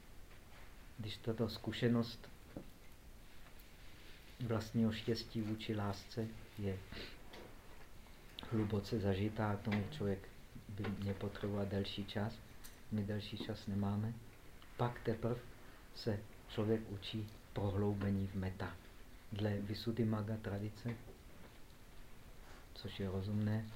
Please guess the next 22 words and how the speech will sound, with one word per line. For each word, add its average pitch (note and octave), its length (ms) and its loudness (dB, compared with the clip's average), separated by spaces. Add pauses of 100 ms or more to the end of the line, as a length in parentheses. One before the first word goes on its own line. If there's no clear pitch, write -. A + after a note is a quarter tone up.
(140)
ovšem G2+ 400 -2 (100)
není G2+ 280 4
to G2+ 220 0 (840)
absolutní. A2+ 760 2 (2500)
Eh, G2+ 160 2 (1080)
prohloubení A#2 840 8 (140)
meta A2 500 4
ve G#2+ 140 0
smyslu G#2+ 400 0
džhána G2+ 480 4
není G#2+ 300 8
možné G2+ 520 6
s - 260 -10 (420)
sebe A2+ 400 4 (600)
samým A2 580 4
jako G2+ 260 -2
objektem. G2+ 640 2 (420)
Jestliže A2+ 440 2
už A2 200 4
jsme A2+ 300 4
mistry A2+ 460 4
meta, A2+ 400 2